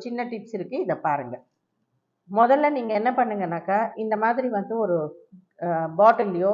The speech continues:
இல்ல கிளாஸ்லயோ தண்ணி எடுத்துக்கோங்க. தண்ணி எடுத்துட்டு நீங்க என்ன பண்ணுங்கனாக்கா இந்த மாதிரி, அ, பட்டை இருக்கு பாத்தீங்களா, சுருள்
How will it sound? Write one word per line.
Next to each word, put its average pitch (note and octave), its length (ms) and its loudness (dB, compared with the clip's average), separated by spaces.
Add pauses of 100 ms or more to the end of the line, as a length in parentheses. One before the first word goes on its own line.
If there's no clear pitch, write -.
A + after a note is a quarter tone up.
(140)
இல்ல G3+ 120 0 (100)
கிளாஸ்லயோ G3 480 0 (100)
தண்ணி F3+ 240 0
எடுத்துக்கோங்க. A#2 400 -14 (500)
தண்ணி C4+ 300 2
எடுத்துட்டு G#3+ 400 -4
நீங்க F#3+ 140 -2 (100)
என்ன A3+ 120 -2 (100)
பண்ணுங்கனாக்கா E3 680 -2 (1400)
இந்த G#3 200 0
மாதிரி, A3 220 4 (320)
அ, D#3+ 60 0 (140)
பட்டை C#4+ 340 4
இருக்கு E3+ 200 -4
பாத்தீங்களா, E3+ 420 -2
சுருள் C4 260 -2